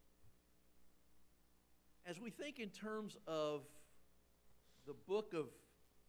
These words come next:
Esther, as we talked about Artaxerxes being the stepson of Esther, the events in the book of Esther occur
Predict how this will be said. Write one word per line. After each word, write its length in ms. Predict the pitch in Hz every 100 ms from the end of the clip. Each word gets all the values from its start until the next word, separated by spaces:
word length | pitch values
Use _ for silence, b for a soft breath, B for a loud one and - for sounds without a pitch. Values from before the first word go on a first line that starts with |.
| - - - - - -
Esther, 300 | 170 - - - - - - - - - - - - - - - - - - - - - - - - - - - 180
as 80 |
we 60 | 180
talked 240 | 190 254
about 180 | 208 185
Artaxerxes 720 | 170 214 165 196 208 226 185
being 340 | 139 220 208 190
the 100 | 170
stepson 680 | - 214 214 - 208 208
of 60 | 175 -
Esther, 580 | 175 185 - 208 190 190 - - - - - - - - - - - - - - - 185
the 80 | 185 185
events 680 | 165 131 208 294 262 - - 175
in 140 | 214
the 80 | 190
book 380 | - 220 226 - -
of 180 | 170 151 - -
Esther 600 | 190 208 - - 104 80 - - - - - - - - - - - - - - - -
occur 800 | 156 151 - 233 240 220 180 175